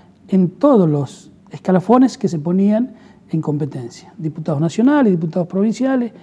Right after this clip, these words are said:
y concejales. Ellos entendían que solamente se deb-, se debía hacer en primera instancia a co-, eh, solamente a concejales, eh,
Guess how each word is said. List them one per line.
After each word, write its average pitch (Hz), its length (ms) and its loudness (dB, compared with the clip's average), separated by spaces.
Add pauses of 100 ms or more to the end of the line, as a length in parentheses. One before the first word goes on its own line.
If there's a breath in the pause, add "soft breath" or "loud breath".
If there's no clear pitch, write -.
(240 loud breath)
y 190 120 -2
concejales. 143 760 -6 (340 loud breath)
Ellos 208 220 6
entendían 220 420 2
que 185 120 -2
solamente 214 500 0
se 175 180 -2
deb-, 190 40 -2
se 185 160 -2
debía 196 220 4
hacer 208 180 0
en 185 80 4
primera 262 260 4
instancia 285 540 2 (420 soft breath)
a 180 140 0
co-, 214 200 -6
eh, 175 140 -2
solamente 240 460 0
a - 20 -2
concejales, 185 880 -2
eh, 151 320 -10